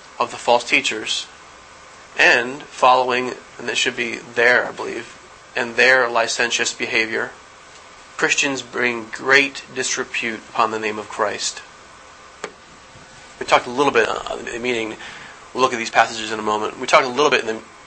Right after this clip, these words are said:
in general about Satan's tactics in this, that he could bring in a false teacher and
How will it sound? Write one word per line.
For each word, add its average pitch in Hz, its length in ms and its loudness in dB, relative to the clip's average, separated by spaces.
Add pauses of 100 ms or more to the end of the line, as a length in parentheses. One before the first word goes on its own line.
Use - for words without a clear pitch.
in 131 160 -2
general 120 600 2
about 113 360 2 (160)
Satan's 104 480 0
tactics 123 460 2
in 113 100 -8
this, 107 340 -4 (420)
that - 60 -6
he 123 80 0
could 117 160 -2
bring 131 180 6
in 131 80 4
a 123 60 4
false 123 380 4
teacher 113 400 -4 (520)
and 107 480 2